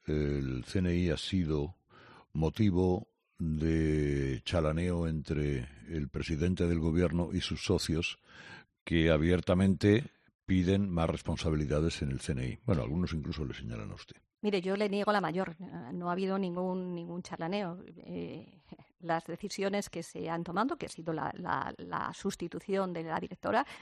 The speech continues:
Speaker 2: ha sido precisamente por otra, otra persona que es funcionaria de ese centro y que ha sido funcionaria de ese centro desde hace treinta y tantos años. Por lo tanto, cambiar a una persona del centro por otra persona de ese mismo centro,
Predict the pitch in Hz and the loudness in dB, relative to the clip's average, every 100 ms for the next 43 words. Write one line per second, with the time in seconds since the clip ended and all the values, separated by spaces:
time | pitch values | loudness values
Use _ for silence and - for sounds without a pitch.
0 | - 185 226 254 208 190 - - 233 247 | -16 -6 -2 2 4 4 0 0 0 0
1 | 277 302 - - - 180 202 - - 185 | -2 -6 -10 -20 -4 -2 0 0 2 4
2 | 175 165 - 185 - 190 185 170 165 180 | 2 0 -2 -4 -2 0 2 0 -2 -4
3 | - 214 247 - 226 - - _ - 208 | -2 -2 -2 -2 -4 -6 -10 _ -14 -8
4 | 185 233 269 285 _ 185 180 196 - - | 0 0 0 -4 _ -8 -6 -4 -8 -4
5 | 294 - - - - _ - 175 185 - | -2 -2 -6 -18 -20 _ -14 -8 -6 0
6 | 226 226 202 214 214 220 - 247 262 226 | 0 0 -4 -2 -2 -2 -2 -2 0 -2
7 | - 214 - 247 240 - - _ 196 180 | -2 -4 0 0 -2 -6 -12 _ 0 0
8 | 170 165 - 196 185 - 165 - - - | 0 -2 0 0 0 -2 -4 -6 -12 -20
9 | _ _ 180 175 - 190 196 226 220 - | _ _ -2 -2 -2 -2 2 0 0 -2
10 | 180 180 196 196 202 190 - - 196 190 | -2 0 0 0 0 0 -2 -2 -4 -2
11 | 202 190 233 220 175 - - 180 196 190 | -4 0 2 2 0 -6 -2 0 2 0
12 | 190 175 - 196 160 - - 175 165 175 | 0 -4 -2 0 0 -4 -6 -4 -4 -4
13 | 180 180 - 185 185 175 214 190 214 | -2 -2 -2 -6 -4 -6 -4 -4 -4